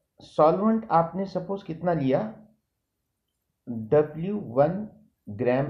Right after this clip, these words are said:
इतना लिया और solute कितना लिया?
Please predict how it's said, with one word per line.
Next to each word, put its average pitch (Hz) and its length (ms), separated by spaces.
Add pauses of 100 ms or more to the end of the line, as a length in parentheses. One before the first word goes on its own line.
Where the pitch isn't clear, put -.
(120)
इतना 104 300
लिया - 300 (1300)
और 139 160
solute 156 520
कितना 190 280
लिया? 190 240